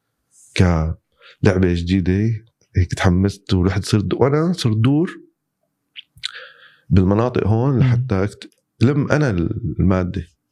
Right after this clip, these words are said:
Speaker 1: يعني شوفها ببيئتها الأصلية بمكانها الجغرافي الطبيعي، وآخذ هاي العينة منها وشوف المكان وضيفها على اللوحة. فضفتها على اللوحة بكذا طريقة، في، بكذا أسلوب.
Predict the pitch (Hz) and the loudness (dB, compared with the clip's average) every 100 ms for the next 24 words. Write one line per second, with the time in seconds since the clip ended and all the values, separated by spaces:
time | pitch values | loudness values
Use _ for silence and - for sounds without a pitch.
0 | _ _ - 80 135 123 104 101 - 107 | _ _ 0 2 2 2 0 0 0 -2
1 | - 92 - 98 110 104 87 - 107 110 | -2 -4 -2 0 2 0 -2 0 0 0
2 | 95 80 76 85 95 - 76 85 85 92 | -2 -4 -6 -8 -12 -12 -8 -2 0 2
3 | 107 110 - 95 95 92 117 - - - | 0 -2 -2 -2 0 0 -2 -6 -14 -18
4 | - - - - - 143 127 107 113 90 | -20 -20 -4 0 2 2 0 2 0 0
5 | 101 101 98 104 113 131 113 - _ _ | -2 -2 -2 0 0 0 -2 -6 _ _
6 | - - 135 127 123 127 135 107 95 - | -18 -2 0 2 0 0 0 -2 -4 -12
7 | - _ _ _ _ _ 95 113 151 107 | -20 _ _ _ _ _ 0 2 2 0
8 | 92 85 82 - - _ _ _ _ _ | 0 0 -4 -8 -12 _ _ _ _ _
9 | _ - 117 135 135 120 127 117 104 98 | _ 2 2 2 0 0 0 0 -2 0
10 | 110 107 95 85 82 - 82 _ _ _ | 0 0 -2 -2 -2 -4 -8 _ _ _
11 | _ 95 92 90 95 101 101 95 95 87 | _ 2 2 2 0 0 0 0 0 -2
12 | - - 92 87 82 80 80 | -4 -2 0 0 0 0 0